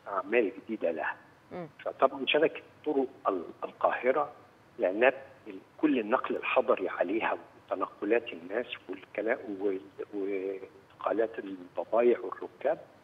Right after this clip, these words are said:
Speaker 1: كان في ضغط رهيب وكثافات احنا كلنا عشناها يعني.
Speaker 2: نعم.
Speaker 1: كل الأعمال دي عملت إيه؟ أثرت بالإيجاب على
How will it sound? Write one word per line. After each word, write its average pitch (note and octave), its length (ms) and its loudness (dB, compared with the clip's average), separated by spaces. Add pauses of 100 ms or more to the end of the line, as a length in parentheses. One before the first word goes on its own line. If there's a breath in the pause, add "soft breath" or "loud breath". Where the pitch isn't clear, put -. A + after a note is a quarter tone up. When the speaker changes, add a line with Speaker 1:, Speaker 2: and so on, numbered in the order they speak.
(360)
Speaker 1:
كان A2 160 -8
في F3 320 -12 (100)
ضغط - 360 -2
رهيب C3 520 -8
وكثافات G#2 1080 -4
احنا - 300 -6
كلنا F#3 280 -2
عشناها D3 540 2
يعني. - 200 -16 (240)
Speaker 2:
نعم. F3+ 240 -2 (1000)
Speaker 1:
كل A3+ 180 4
الأعمال C#3+ 580 2 (120)
دي F3+ 200 -2
عملت C3+ 520 2 (160)
إيه؟ F#2 100 -8 (200)
أثرت F3 420 2 (520)
بالإيجاب A#2 720 2
على E3 440 0